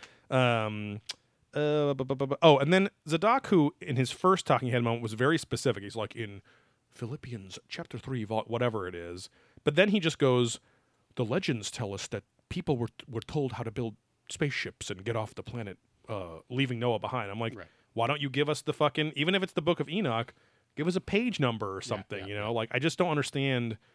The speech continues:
Speaker 1: the inconsistency and laziness with, and maybe he did, but they're choosing not to show that, you
Speaker 2: Mm-hmm,
Speaker 1: know? But
Speaker 2: mm-hmm.
Speaker 1: that's when I have to kind of accept that this show isn't really there to convince people like us
Speaker 2: Right.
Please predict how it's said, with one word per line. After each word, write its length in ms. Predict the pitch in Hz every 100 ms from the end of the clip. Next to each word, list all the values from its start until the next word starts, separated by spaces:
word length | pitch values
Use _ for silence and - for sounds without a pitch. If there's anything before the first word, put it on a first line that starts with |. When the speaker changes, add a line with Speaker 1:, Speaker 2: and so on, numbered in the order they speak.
| _ _ -
Speaker 1:
the 140 | 127 131
inconsistency 880 | 143 139 131 - 127 - 123 120 104
and 100 | 104
laziness 640 | 104 117 117 110 98 -
with, 380 | 107 104 98 - _ _ _ _ _ _ _ -
and 120 | 143
maybe 200 | 180 202
he 200 | - 160
did, 260 | 135 139 107
but 120 | 113
they're 100 | 123
choosing 480 | - - 151 135 120
not 280 | 117 117 -
to 100 | 107
show 360 | - 113 104 98
that, 260 | 78 - _
you 100 | -
Speaker 2:
Mm-hmm, 80 | 95
Speaker 1:
know? 160 | 85 90
But 200 | 110 101
Speaker 2:
mm-hmm. 100 | - - _ _ -
Speaker 1:
that's 140 | 160
when 100 | 208
I 40 |
have 200 | 190 185 -
to 260 | 143 131 - _ _ _ _ _ _ _ - -
kind 180 | 147 139
of 80 |
accept 400 | 117 - 131 127
that 200 | 117 104 _ _ _ _ _ _ -
this 160 | 139 147
show 340 | - 180 180
isn't 240 | 151 147 131
really 220 | 131 120
there 180 | 120 123
to 60 |
convince 380 | 120 123 113 107
people 440 | - 123 113 113 101
like 280 | 98 95 -
us 440 | 127 90 - - - - -
Speaker 2:
Right. 220 | 110 78